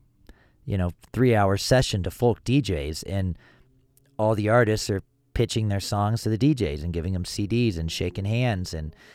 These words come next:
and, uh, you know, it still is a thing, uh, for sure. And it, it, it's, it's interesting that it can still be a viable thing for,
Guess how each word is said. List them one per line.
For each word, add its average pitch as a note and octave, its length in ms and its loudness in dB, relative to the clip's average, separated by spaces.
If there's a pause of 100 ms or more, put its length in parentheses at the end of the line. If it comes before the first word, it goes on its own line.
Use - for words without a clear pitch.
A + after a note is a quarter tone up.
(280)
and, F2+ 340 -6
uh, D#2 300 -6 (640)
you D#3 100 4
know, B2 100 6
it E2+ 100 -6
still - 280 2
is A2+ 160 2
a - 60 -6
thing, - 420 0 (760)
uh, F2+ 180 0
for - 200 -4
sure. C#3+ 260 6
And D#3 140 6
it, D#3 160 4
it, C#3+ 140 4
it's, B2+ 420 -2
it's B2 220 -2
interesting C3 400 2
that G#2 80 0
it G2 80 -4
can G#2 140 -2
still - 160 0
be F#2+ 100 0
a F2+ 40 0
viable G2+ 420 0
thing E2+ 320 -4
for, D#2 320 -8